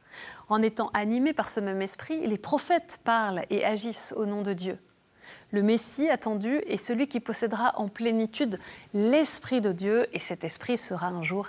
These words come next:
répandu sur toute l'humanité. Dans le Nouveau Testament, Jésus de Nazareth est rempli de l'Esprit Saint. C'est ainsi qu'il peut agir comme Messie. Avant qu'il naisse, sa mère, Marie, apprend que l'Esprit Saint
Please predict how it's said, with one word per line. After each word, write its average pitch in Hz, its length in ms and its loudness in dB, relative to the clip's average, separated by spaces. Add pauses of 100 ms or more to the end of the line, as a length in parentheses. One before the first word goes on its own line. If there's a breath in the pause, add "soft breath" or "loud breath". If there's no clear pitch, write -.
(200)
répandu 190 600 -2
sur 190 220 -4
toute - 260 -6
l'humanité. 180 500 -2 (1120 loud breath)
Dans 226 100 6
le 254 80 10
Nouveau 339 200 8
Testament, 285 580 2 (340 loud breath)
Jésus 359 320 6
de 330 40 6
Nazareth 269 520 4 (100)
est 233 120 4
rempli 277 500 4
de 185 80 0
l'Esprit - 300 -2
Saint. - 200 -8 (180)
C'est 233 220 2
ainsi 320 500 6
qu'il 196 240 0
peut 208 220 0
agir 196 380 4
comme 196 180 0
Messie. 190 420 0 (600)
Avant 185 220 0
qu'il 185 220 -4
naisse, 277 280 4
sa - 300 0
mère, 233 420 4
Marie, 196 380 2
apprend 269 380 0
que 214 120 -2
l'Esprit 190 320 0
Saint - 220 0